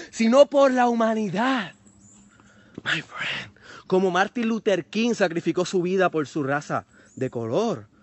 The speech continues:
como Jesucristo, el personaje histórico, independientemente si creas que es religioso, espiritual, Dios, whatever, se sacrificó también por la humanidad, por lo que él creía. Él realmente creía que era Dios,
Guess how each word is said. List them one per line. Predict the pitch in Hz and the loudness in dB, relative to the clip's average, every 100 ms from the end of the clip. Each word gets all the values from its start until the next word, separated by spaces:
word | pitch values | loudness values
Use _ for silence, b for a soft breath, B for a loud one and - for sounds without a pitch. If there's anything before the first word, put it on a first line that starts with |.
| b b b | b b b
como | - 175 185 | 0 2 2
Jesucristo, | 185 185 156 160 214 254 _ 170 139 113 b | 0 0 0 2 0 0 _ 0 0 -4 b
el | - 165 | -2 0
personaje | - 160 165 170 233 | 0 -2 0 -2 -2
histórico, | - 196 226 196 | 0 2 2 2
independientemente | 180 156 147 156 190 160 214 208 | 0 0 -2 -4 -2 0 0 0
si | 190 | -4
creas | 165 180 | -2 -4
que | - 196 185 196 | -2 0 2 2
es | 196 | 2
religioso, | 185 175 165 180 196 185 | 2 2 2 2 0 0
espiritual, | 170 160 147 160 175 | -2 -2 -2 0 0
Dios, | 147 160 170 | 0 0 0
whatever, | 156 170 131 B B B B _ | 0 0 -2 B B B B _
se | - 180 | -6 -2
sacrificó | 185 175 170 160 170 220 214 b b | -2 -2 -4 -2 2 2 0 b b
también | - 170 165 220 | 0 2 4 2
por | 214 180 180 | 2 2 4
la | 185 | 2
humanidad, | 180 165 151 208 247 | 0 -4 -2 -2 -2
por | 175 | 0
lo | 170 156 | 0 0
que | 160 | -2
él | 220 | -2
creía. | - 220 175 185 311 180 139 | 0 0 0 -2 -4 -4 -2
Él | |
realmente | 196 226 208 302 254 | -2 0 0 0 -2
creía | 156 139 127 123 | -2 -2 -2 -4
que | |
era | 107 95 | -6 -4
Dios, | 175 233 - | -4 -4 -10